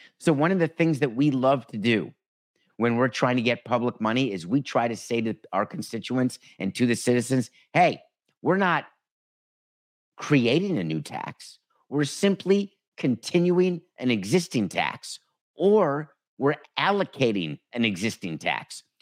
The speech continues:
For Marlins Park, what annoyed me the most about all the misinformation, there were no new taxes for Marlins Park. There was no increase to an existing tax.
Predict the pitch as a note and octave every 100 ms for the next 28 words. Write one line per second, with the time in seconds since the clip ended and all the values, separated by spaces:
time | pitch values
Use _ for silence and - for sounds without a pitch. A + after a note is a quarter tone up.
0 | _ D3 C#3+ E3+ F#3 C3 - D#3+ D#3 -
1 | A#2 G#2 G#2+ A#2 A2 G2 F2+ A2 A2 E2
2 | F2 E2+ F#2 F#2 F#2 F#2+ F2+ D#2 D#2 A#2+
3 | - B1+ _ _ _ _ _ _ - F#3
4 | D3 A2 C3 C3 A#2 - A2+ A#2 G2 -
5 | G#2 G#2 G#2+ G2 - G2+ A2 - _ _
6 | _ - C3 C#3 G#2 A#2+ B2 B2+ A#2 C3+
7 | B2+ - A#2+ A2 F#2+ B2 - A2 G2+ G#2
8 | A#2+ -